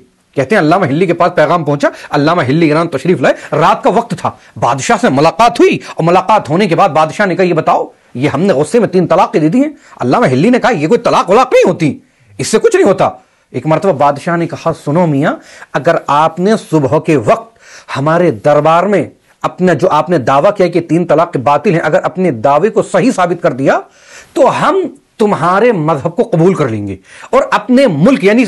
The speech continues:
ईरान का मजहब जो सरकारी मजहब है, शिया मजहब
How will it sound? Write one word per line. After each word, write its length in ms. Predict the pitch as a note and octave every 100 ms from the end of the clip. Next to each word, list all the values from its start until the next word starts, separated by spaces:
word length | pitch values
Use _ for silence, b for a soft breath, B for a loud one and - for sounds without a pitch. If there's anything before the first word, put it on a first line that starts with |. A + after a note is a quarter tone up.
| -
ईरान 360 | G#3 A3 C4 C#4
का 160 | A#3 E3 - _ _ -
मजहब 680 | C#3 D3+ G#3 A3 C4 - - _ _ _ -
जो 160 | C#3+
सरकारी 500 | G#3+ A#3+ A#3+ D4 D4
मजहब 340 | B3+ G#3+ G#3 D3
है, 60 |
शिया 380 | D3 - F#3+ B3
मजहब 460 | A3+ F#3 F3+ G4